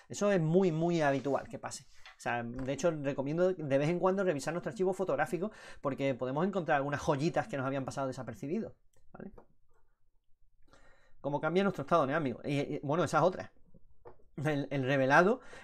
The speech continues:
eh, p-, procurad revelar vuestras fotografías, eh, cuando estáis contentos, porque como estéis enfadados o, o tristes, se va a transmitir al revelado que le hacéis a la fotografía, ¿eh? Bien, la línea diagonal.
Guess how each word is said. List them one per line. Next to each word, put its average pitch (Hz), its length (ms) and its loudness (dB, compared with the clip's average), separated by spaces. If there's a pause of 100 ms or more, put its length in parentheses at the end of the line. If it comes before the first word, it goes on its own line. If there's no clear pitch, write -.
(120)
eh, 143 680 -2
p-, - 280 -10
procurad 156 540 6
revelar 170 340 6
vuestras 196 260 4
fotografías, 180 680 4 (280)
eh, 160 120 0
cuando 143 140 0
estáis 147 160 0
contentos, 180 520 4 (140)
porque 139 160 0
como 131 140 -2
estéis 143 200 2
enfadados 160 640 6
o, 135 240 6
o 143 160 2
tristes, 160 480 0
se - 160 -2
va 143 140 8
a 170 60 8
transmitir 175 540 6
al 147 140 4
revelado 139 380 2
que 131 60 -2
le 127 60 2
hacéis 139 180 -2
a 131 40 0
la 131 60 0
fotografía, 127 520 -4
¿eh? 214 40 -14 (600)
Bien, 151 240 0 (220)
la 165 140 6
línea 254 240 6
diagonal. 156 560 6